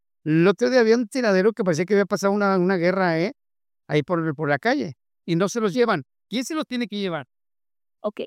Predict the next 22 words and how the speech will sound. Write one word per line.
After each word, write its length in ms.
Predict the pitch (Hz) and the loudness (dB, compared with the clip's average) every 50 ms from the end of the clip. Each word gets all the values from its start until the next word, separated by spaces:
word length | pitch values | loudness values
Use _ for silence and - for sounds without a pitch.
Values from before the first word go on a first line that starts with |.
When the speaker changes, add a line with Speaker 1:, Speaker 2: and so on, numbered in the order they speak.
| - - | -10 -10
Speaker 2:
usted 260 | 226 226 - 262 254 | -10 -4 -2 -2 0
tiene 260 | - 285 269 294 311 | 0 0 -2 -2 -2
que 160 | - - 302 294 | -2 0 2 2
llamar 340 | 285 277 269 262 254 240 | 4 4 4 4 4 4
al 140 | 226 214 202 - | 2 0 0 0
tres 220 | - 233 254 277 - | 2 2 2 2 2
once 360 | - 262 254 262 254 - 339 440 466 | 2 2 2 0 0 0 0 2 2
o 80 | 427 214 | 4 2
al 80 | 196 196 | 2 0
nueve 300 | 208 208 220 226 247 262 | 0 0 2 4 2 2
dieciocho, 440 | 262 240 - 240 226 220 - 262 247 _ | 0 -2 0 0 0 0 0 -4 -6 _
cinco 300 | - 240 247 240 - 277 | -4 -6 -2 0 0 2
noventa 440 | 269 247 208 202 196 190 - 185 185 | 2 2 0 -2 -4 -6 -6 -8 -8
y 100 | 180 - - | -8 -4 -2
seis, 280 | 220 226 262 262 - _ _ _ _ _ _ - | 0 0 0 -2 -6 _ _ _ _ _ _ -4
dos 320 | 190 202 220 233 254 269 - 262 | 2 6 8 8 8 8 4 2
uno 220 | 247 240 247 247 - | 0 0 0 0 0
cero 220 | - 240 233 240 233 - | 2 4 4 4 4 2
cero 200 | 233 233 233 220 | 2 2 0 2
para 240 | - 220 214 196 185 | 2 2 2 2 2
programar 540 | - 214 202 185 - 196 190 190 190 202 | 0 -4 -6 -4 -4 -4 -2 0 0 0
una 220 | 208 214 214 208 | 0 0 -2 -4